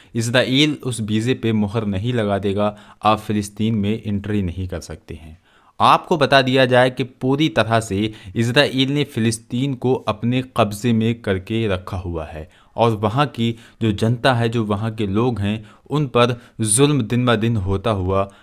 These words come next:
आप देख सकते हैं। साथ ही साथ हम आपको बता दें कि फिलिस्तीनियों पर इस वक्त जो है, इसराइल ने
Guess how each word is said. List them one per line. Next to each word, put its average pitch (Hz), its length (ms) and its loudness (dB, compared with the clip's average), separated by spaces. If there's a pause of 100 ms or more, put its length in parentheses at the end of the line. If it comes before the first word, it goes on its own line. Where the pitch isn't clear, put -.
(100)
आप 104 300 0
देख 92 180 -2
सकते - 340 -14
हैं। 82 300 -14 (240)
साथ 120 280 -2
ही 151 60 0
साथ 160 260 4
हम 151 140 0
आपको 139 280 0
बता 107 240 4
दें 135 180 -2
कि 135 100 -4
फिलिस्तीनियों 123 840 -2
पर 120 260 -2 (280)
इस 123 240 -4
वक्त 135 360 0
जो 113 200 2
है, 117 360 0
इसराइल 113 640 0
ने 110 260 -2